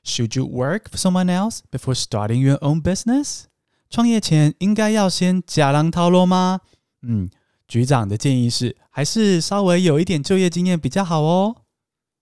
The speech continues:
接下来来到最后一个部分，我要请教局长，这个青年局到底要为年轻人做什么？而局长有什么样的规划跟愿景呢？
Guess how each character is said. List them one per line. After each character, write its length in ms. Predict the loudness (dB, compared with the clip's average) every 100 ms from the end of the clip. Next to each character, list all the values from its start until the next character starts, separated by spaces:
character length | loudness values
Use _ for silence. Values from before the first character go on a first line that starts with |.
| _ _ _ _ _ _ _ _ _ _ _ _ _
接 100 | -6
下 160 | 0 2
来 80 |
来 140 | 2 2
到 180 | 2 2
最 220 | 2 2
后 180 | 2 2
一 40 |
个 120 | 0
部 240 | 0 0 2
分， 320 | 2 2 0 -6 _ _
我 80 | -2
要 200 | 0 0
请 280 | 0 -2 -2
教 240 | 0 0
局 200 | 0 -4
长， 240 | 0 -2 -2 -12 _ -10
这 100 | -6
个 80 |
青 260 | -4 0 2
年 160 | 2 2
局 300 | 2 0 0
到 320 | -2 0 0 0
底 320 | -2 -2 -6 _ -4
要 120 | 0
为 160 | 2 4
年 200 | 4 2
轻 160 | 2
人 180 | 2 2
做 300 | 0 0 0
什 180 | 0 -2
么？ 220 | -4 -8 -12 _
而 80 | -8
局 120 | -4
长 200 | -2 -2
有 60 | -2
什 140 | -4
么 80 | -2
样 140 | -2 -2
的 80 |
规 200 | -2 0
划 220 | 2 2 2
跟 160 | 2
愿 180 | 4 2
景 200 | 2 2
呢？ 260 | 2 2